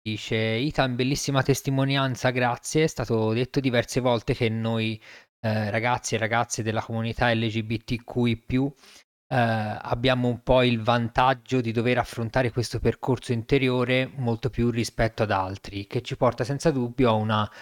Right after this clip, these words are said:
continua introspezione di noi. Ti volevo chiedere quanto pensi sia importante fare informazione all'interno della propria famiglia o cerchia di amici,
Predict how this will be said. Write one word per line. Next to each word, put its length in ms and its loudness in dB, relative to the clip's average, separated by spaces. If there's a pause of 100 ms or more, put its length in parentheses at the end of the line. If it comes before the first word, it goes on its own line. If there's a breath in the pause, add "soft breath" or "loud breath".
(240 loud breath)
continua 480 4
introspezione 760 0
di 120 -4
noi. 380 -4 (460 loud breath)
Ti 80 -2
volevo 300 6
chiedere 500 4
quanto 320 0
pensi 300 2
sia 160 2
importante 640 0
fare 240 4
informazione 720 0
all'interno 440 2
della 200 2
propria 240 0
famiglia 680 2
o 100 4
cerchia 380 0
di 120 4
amici, 520 -2